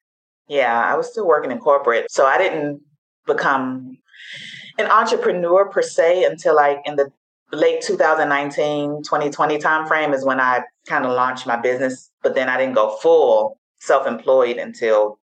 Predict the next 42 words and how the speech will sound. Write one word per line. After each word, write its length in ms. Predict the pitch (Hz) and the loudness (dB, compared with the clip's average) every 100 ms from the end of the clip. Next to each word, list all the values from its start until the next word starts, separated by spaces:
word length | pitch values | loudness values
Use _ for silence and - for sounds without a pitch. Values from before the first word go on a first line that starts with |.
| - | -10
the 160 | 127 - - | -10 -6 -2
twenty 220 | 160 127 | -2 0
twenty-one. 680 | 127 113 113 110 104 - - | -2 -2 -6 -2 -2 -2 -6
So 140 | - 170 | 0 0
I'm 80 | 143 | 0
a 140 | 127 | -4
year 340 | 139 135 127 | -2 0 0
self-employed 640 | 123 143 127 127 139 120 120 | 0 -2 -2 -2 0 0 -2
now, 460 | 117 110 110 104 - | -4 -2 -2 -4 -2
but, 280 | 123 104 82 - | 0 0 -2 -2
but 140 | 151 | -2
yeah, 180 | 147 127 | 0 2
entrepreneurship 960 | 117 143 160 - 143 139 135 131 127 123 | 0 0 -2 -2 -2 0 0 0 -4 -4
is 360 | 117 117 117 - | -2 -2 -4 -6
just 280 | 127 123 | -8 -6
in 60 | 120 | -4
the 80 | 117 | -6
past 600 | 120 117 113 117 - - _ _ _ - - _ _ | -4 -2 -2 -4 -8 -20 _ _ _ -10 -10 _ _
three 180 | 143 147 | -6 -6
years 340 | 131 123 123 120 | -4 -2 -2 0
for 220 | 113 107 | 0 0
me. 260 | 101 110 - | 0 -2 -2
So 100 | 135 | -2
prior 300 | 156 151 165 | 2 2 4
to 80 | 170 | 4
that, 200 | 151 123 | 4 2
everything 460 | 127 147 147 135 131 | 0 -2 -4 -4 0
that 120 | 120 | 2
I've 400 | 120 120 117 - | 4 2 0 0
built 380 | 120 127 - - - _ _ _ - | 2 2 0 -8 -20 _ _ _ -10
in 80 | 135 | -6
terms 280 | 143 127 120 | -2 -2 -2
of, 80 | 117 | -2
like, 220 | 110 113 | -2 0
building 300 | 123 123 117 | 0 0 2
wealth 220 | 117 117 | 2 2
has 120 | 123 - | 0 -2
been 260 | 113 113 - | -4 -4 -6
through 80 | 120 | -4
my 160 | 110 - | -4 0
corporate 300 | 110 - - | 0 0 -2
salary. 480 | - 55 50 - | -4 -2 -2 -6